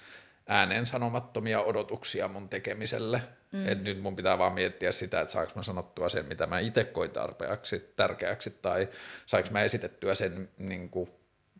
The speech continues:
Speaker 1: mitä mä koen, mitä mä oon tehnyt aikaisemmin, minkä takia tää tyyppi pyysi mut sä nyt tänne.
Speaker 2: Niin no, ehkä se on itse asiassa joku väärin ymmärretty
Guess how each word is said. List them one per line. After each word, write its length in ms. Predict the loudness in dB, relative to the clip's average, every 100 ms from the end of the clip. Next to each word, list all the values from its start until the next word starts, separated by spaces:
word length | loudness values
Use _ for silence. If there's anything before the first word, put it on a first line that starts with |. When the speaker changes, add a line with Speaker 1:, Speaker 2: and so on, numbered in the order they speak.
| -12
Speaker 1:
mitä 340 | -6 0 0
mä 120 | 0
koen, 260 | 2 2 2
mitä 200 | 2 0
mä 100 | 0
oon 100 | -2
tehnyt 260 | -2 0
aikaisemmin, 540 | 2 2 2 -2 -6 -6
minkä 300 | -6 -4 -2
takia 300 | -4 -4 -6
tää 160 | -4
tyyppi 300 | -4 -8 -10
pyysi 320 | -8 -6 -6 -8
mut 140 | -14
sä 80 | -14 -14
nyt 240 | -16 -20 -14
tänne. 340 | -4 -4 -2 -4 -6 _ _ _ -16 -14 -16 0
Speaker 2:
Niin 120 | 2
no, 60 | 2
ehkä 240 | 0 -2
se 100 | 0
on 60 | 2
itse 220 | 2 0
asiassa 240 | 0 -2
joku 200 | 0 2
väärin 340 | 4 6 4 2
ymmärretty 500 | 0 0 0 -2 -8